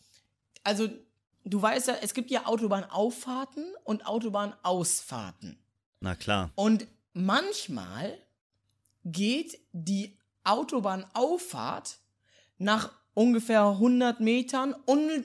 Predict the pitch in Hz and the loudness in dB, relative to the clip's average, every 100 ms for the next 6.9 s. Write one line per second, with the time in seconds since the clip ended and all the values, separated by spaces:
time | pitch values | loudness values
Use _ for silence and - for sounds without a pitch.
0 | - 247 302 311 311 277 202 214 254 226 | -2 0 2 0 -2 -2 0 2 2 2
1 | 269 262 247 240 247 220 254 262 233 226 | 2 0 2 2 2 2 0 2 2 2
2 | - 262 269 - 220 208 226 185 139 170 | 4 4 4 2 0 0 0 0 -2 -4
3 | - 220 - 233 262 269 - - 262 339 | -4 -4 -2 -2 0 -2 -4 -4 -2 -2
4 | 339 - - - 196 277 120 139 143 - | -6 -16 -10 -4 2 6 10 10 10 8
5 | - 139 - - 104 208 185 190 180 117 | 6 6 6 4 4 2 2 -2 -4 -6
6 | 101 - _ _ _ _ 180 190 143 | -6 -8 _ _ _ _ -8 -6 -6